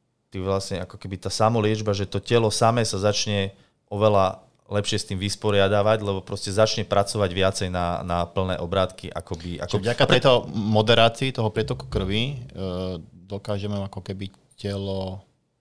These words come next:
Speaker 2: princípe oklamať.
Speaker 1: Áno.
Speaker 2: Že sa udialo niečo, čo sa neudialo,
Speaker 1: Neudialo.
Speaker 2: ale pritom ho aj ušetríme
Speaker 1: Pritom
Speaker 2: určitým
Speaker 1: ho aj
Speaker 2: spôsobom
Speaker 1: ušetríme.
Speaker 2: a spustíme všetky tie procesy,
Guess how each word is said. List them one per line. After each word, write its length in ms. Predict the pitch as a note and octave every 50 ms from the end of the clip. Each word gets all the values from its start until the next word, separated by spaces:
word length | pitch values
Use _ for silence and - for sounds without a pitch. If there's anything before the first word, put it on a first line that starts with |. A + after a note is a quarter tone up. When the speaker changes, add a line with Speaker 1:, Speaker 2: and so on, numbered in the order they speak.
| _ _ _ _ _ _ _ _
Speaker 2:
princípe 260 | - A2 G2+ G2 - -
oklamať. 600 | - - G2+ - - G2+ G#2 A#2+ D3+ - - - _ -
Speaker 1:
Áno. 240 | F#2 D#2 D2 - _ _ _ _ _ _ _ _ _ _ _ _ _ _ _ _ _ _
Speaker 2:
Že 140 | - F#2+ G2+ F#2
sa 140 | - G#2+ -
udialo 380 | - A2 G#2+ G#2 A2 G#2+ G#2+
niečo, 320 | G#2 G2+ G2+ G#2 G#2+ - B2+
čo 140 | A2 - A2+
sa 160 | - - C3
neudialo, 760 | G#2+ F#2 F2+ F#2 F#2 F#2 G2 F#2+ F#2+ G2+ A2+ B2+ D3+ D#3+ E2
Speaker 1:
Neudialo. 100 | D#2+ D#2
Speaker 2:
ale 160 | G2 G2 G2+
pritom 300 | G#2+ A2+ A2+ G#2 - A#2+ A#2+
ho 100 | A2 - - _ _ _
aj 140 | - G2+ G2 - - -
ušetríme 640 | - B2 - - - - - G#2+ G#2+ G#2 G#2 G#2
Speaker 1:
Pritom 80 | G#2+ G#2+
Speaker 2:
určitým 260 | F#2+ - G2 A2+ A#2
Speaker 1:
ho 40 | G#2+
aj 40 | D2+
Speaker 2:
spôsobom 540 | - A#2+ A2+ - - C3 C3+ C#3+ D3 D#3 E3 F3
Speaker 1:
ušetríme. 140 | E3+ - - - _ _ _ _ _ _
Speaker 2:
a 120 | - - G2+
spustíme 500 | F#2+ - - C3 B2 A#2 - - C3 B2+
všetky 240 | A2+ G#2+ - - C3+
tie 140 | - C3 A#2+
procesy, 580 | - - F#2+ F#2 - G#2+ G#2 - - - B2+